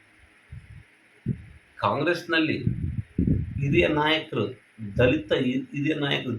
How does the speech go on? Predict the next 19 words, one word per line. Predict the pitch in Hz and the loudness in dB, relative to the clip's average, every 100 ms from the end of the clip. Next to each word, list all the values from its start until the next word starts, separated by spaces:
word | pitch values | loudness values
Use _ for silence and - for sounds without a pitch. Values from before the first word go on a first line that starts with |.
| 117 | -4
ಡಿ | 151 | -2
ಕೆ | 165 - | -4 -4
ಶಿವಕುಮಾರ್ | 156 - 160 160 | -6 -4 -2 0
ಅವ್ರಿಗೆ | 156 143 | 0 -2
ಇನ್ನೂ | 156 151 | 0 0
ಅವಕಾಶ | 139 160 147 139 127 | 0 0 0 0 2
ಇದೆ. | 139 - - - _ - - _ _ _ _ _ _ _ _ - 87 | 2 2 -2 -16 _ -20 -20 _ _ _ _ _ _ _ _ -8 2
ಆದರೆ | 104 107 - - 95 - - - - - - - - - _ _ _ _ _ _ _ _ _ _ - | 4 4 0 -6 -10 -10 -8 -4 -6 -8 -20 -20 -20 -20 _ _ _ _ _ _ _ _ _ _ -10
at | 127 | -2
least | 135 131 143 | 0 2 4
ಎರಡೂವರೆ | 139 175 185 180 | 6 8 8 8
ವರ್ಷನಾದ್ರೂ | 175 - 180 175 180 147 | 6 6 6 6 2 2
ದಲಿತ | 151 156 170 | 2 2 0
ಸಿ | 170 | 2
ಎಂ | 170 160 | 2 6
ಮಾಡ್ಲಿ, | 156 170 165 160 - - - - - - _ _ _ _ _ _ _ _ _ _ _ _ _ - | 6 6 4 0 -4 -14 -18 -20 -20 -20 _ _ _ _ _ _ _ _ _ _ _ _ _ 0
ಕೇಳ್ಬೇಕಲ್ವಾ? | 170 196 170 139 120 101 101 - _ - _ _ _ _ - - - - - - | 6 6 6 4 4 2 0 -4 _ -20 _ _ _ _ -20 -10 -10 -10 -18 -10
ಸಿದ್ದರಾಮಯ್ಯ | 113 107 127 170 180 170 | -6 -2 2 4 4 2
ಅವ್ರಿಗೆ | 160 160 156 | 0 -2 -6